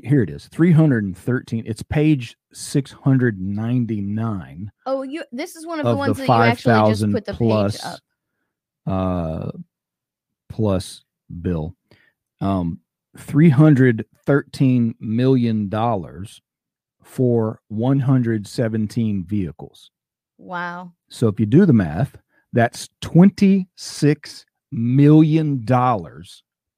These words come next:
Speaker 1: per vehicle. Uh, and it's, by the way, it's stated like this.
Speaker 2: Your Facebook,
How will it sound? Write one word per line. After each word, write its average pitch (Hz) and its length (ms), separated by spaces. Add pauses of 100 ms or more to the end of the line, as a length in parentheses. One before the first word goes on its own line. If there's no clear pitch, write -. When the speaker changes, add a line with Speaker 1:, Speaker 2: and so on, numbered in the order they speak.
(100)
Speaker 1:
per 143 320
vehicle. 110 600 (1200)
Uh, 98 260
and 127 140
it's, 113 160
by 127 180
the 120 80
way, 104 140
it's - 120
stated 139 440
like 95 240
this. 98 420 (180)
Speaker 2:
Your 262 140
Facebook, 254 440